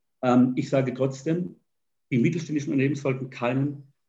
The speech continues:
äh, Digitalisierungshype machen. Erst muss man mal auch sehen, was brauche ich wirklich? Was hilft mir wirklich digital weiter?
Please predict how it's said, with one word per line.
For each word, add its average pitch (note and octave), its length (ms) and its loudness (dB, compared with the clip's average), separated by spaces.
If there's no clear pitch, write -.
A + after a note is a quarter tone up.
äh, A#2 260 2
Digitalisierungshype B2 1600 0
machen. F#2 380 -4
Erst - 340 -2
muss D#3 180 -2
man D3 140 0
mal C#3 180 4
auch C3+ 180 -6
sehen, B2+ 560 -2
was A2+ 340 -2
brauche B2 320 4
ich - 300 -8
wirklich? B2 420 0
Was A#2 200 -4
hilft E3 280 -2
mir B2 140 2
wirklich C#3+ 260 -2
digital B2 420 -8
weiter? G2+ 440 -4